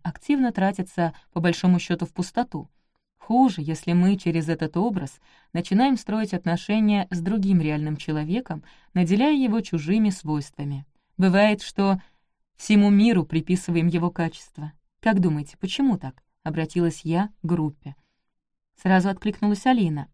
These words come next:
«Плохо расстались, может быть?» «Близко, ещё идеи. Человек мог причинять боль своим поведением или словами во время отношений», предположил Егор. «И это странно, ведь неприятное хочется быстрее забыть».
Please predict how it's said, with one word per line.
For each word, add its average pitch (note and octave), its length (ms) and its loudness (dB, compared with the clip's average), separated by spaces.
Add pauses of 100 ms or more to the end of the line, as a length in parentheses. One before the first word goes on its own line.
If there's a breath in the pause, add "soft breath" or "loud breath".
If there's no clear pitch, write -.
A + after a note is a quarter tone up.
(300)
«Плохо C4 300 4
расстались, C4+ 580 4
может F3+ 280 2
быть?» D3+ 360 -8 (340)
«Близко, F#3 540 0 (160)
ещё F#3+ 420 -2
идеи. A3+ 380 -2 (340)
Человек G3+ 420 2
мог G#3+ 180 2
причинять G3+ 540 2
боль G#3 300 4
своим F3+ 320 0
поведением F#3+ 760 2 (220 soft breath)
или F#3 200 6
словами F3+ 560 4
во E3 120 -2
время E3+ 280 2
отношений», E3+ 720 -2 (160)
предположил E3 540 -4
Егор. D#3 440 -4 (320)
«И F3+ 60 4
это G3+ 180 2
странно, G#3 560 4
ведь E3 300 -4 (360)
неприятное F#3 640 4
хочется F3 380 -2
быстрее F3 400 0
забыть». E3+ 460 -2